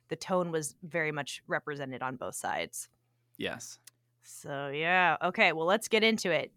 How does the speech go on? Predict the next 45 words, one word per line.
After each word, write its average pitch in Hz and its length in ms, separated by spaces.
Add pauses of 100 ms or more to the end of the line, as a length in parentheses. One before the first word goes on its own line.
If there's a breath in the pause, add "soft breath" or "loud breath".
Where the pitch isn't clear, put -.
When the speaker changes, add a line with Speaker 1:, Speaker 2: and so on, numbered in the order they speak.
(100)
Speaker 1:
Daniel, 165 340
could 151 280
you 170 160
give 180 300
us 165 420
a 160 300
synopsis 151 640
of 143 180
the 131 80
book, - 340
please? - 920
Speaker 2:
Yes, 131 340
I 123 200
can. 120 420
This 131 140
is 135 100
a 127 60
bit 151 180
of 135 140
a, 113 400 (360)
a, - 60
uh, 90 200
smash 117 680
together 113 440
of 104 240
what's 107 160
on 104 140
the 95 80
back 95 300
of - 20
the 90 100
book, - 480
'cause 92 180
what's 92 200
on 92 80
the 85 60
back 82 200
of - 60
the 85 60
book - 220
is - 60
a - 60
bit - 140
long. 101 340 (540 soft breath)
So, 82 440